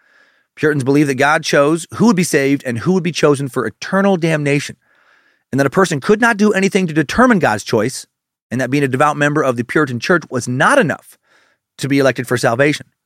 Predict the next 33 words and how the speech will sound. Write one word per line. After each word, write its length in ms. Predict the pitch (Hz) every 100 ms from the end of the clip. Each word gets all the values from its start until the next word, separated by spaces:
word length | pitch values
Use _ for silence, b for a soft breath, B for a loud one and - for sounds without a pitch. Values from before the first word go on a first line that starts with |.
| _ _ _
While 160 | 127 131
other 180 | 165 185
Christian 300 | - 156 143
denominations 640 | 135 135 131 120 165 175
do 180 | 120 131
believe 320 | 127 123 127
that 140 | 131 101
people 240 | 127 120
can 160 | - 87
choose 440 | - 214 220 196
salvation, 560 | - 110 92 87 98 110 _ _ _ _ -
Puritans 420 | 220 233 214 170
believed 420 | 160 160 151 135 b b b b
that 160 | 117 139
the 80 |
choice 420 | 123 - 175 165 -
was 120 | 123 _
God's 320 | 143 139 131
alone. 440 | 104 107 143 90 - _ _ _ _ _
And 120 | 117
how 320 | 120 175 185
completely 600 | 180 147 131 - 175 131
fucked. 400 | 131 - 143 - - B B B B B B
<laughs> 220 | B 143 B B
What 200 | - 269
a 40 | 381
deal! 440 | 370 294 143 - b b
What 140 | 262
a 40 | 202
cool, 260 | 269 294
fair, 260 | - 294 269
loving 240 | 269 262
God, 300 | 240 175 98